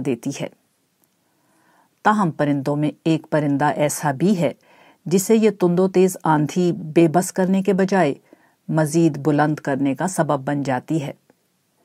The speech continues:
یہ پرندہ عقاب ہے۔ دیگر پرندوں کی طرح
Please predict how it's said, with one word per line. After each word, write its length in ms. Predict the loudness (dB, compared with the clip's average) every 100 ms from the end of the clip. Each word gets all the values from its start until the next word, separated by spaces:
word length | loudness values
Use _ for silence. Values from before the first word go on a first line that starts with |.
| _ _ _ 0
یہ 120 | 2
پرندہ 520 | 2 2 2 2 0 -2 -2
عقاب 440 | 0 4 2 0 -6
ہے۔ 80 | -10 -10 _ _ _ _ _ _ _ _ _ _ _ _ _
دیگر 300 | 2 4 4 4
پرندوں 400 | 4 4 4 2
کی 160 | 0
طرح 420 | 0 0 2 2